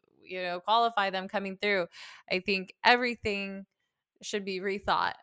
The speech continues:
Um, but then also, you know, you don't have to change everything,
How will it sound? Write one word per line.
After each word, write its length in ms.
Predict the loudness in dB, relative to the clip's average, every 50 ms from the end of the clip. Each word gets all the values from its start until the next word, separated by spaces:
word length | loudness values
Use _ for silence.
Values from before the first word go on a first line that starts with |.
| _ _ _
Um, 440 | 2 4 4 4 2 0 -2 -8 0
but 200 | 4 4 4 6
then 180 | 4 4 4 6
also, 560 | 4 4 2 2 2 2 4 4 2 0 -2 -6 _ _
you 120 | -6 0
know, 220 | 2 2 2 2 0 -4
you 120 | 0 4
don't 160 | 4 4 8
have 200 | 8 8 8 8
to 100 | 6 0
change 260 | 0 2 2 2 4
everything, 580 | 6 4 6 6 2 0 0 0 -4 -4 -4 -8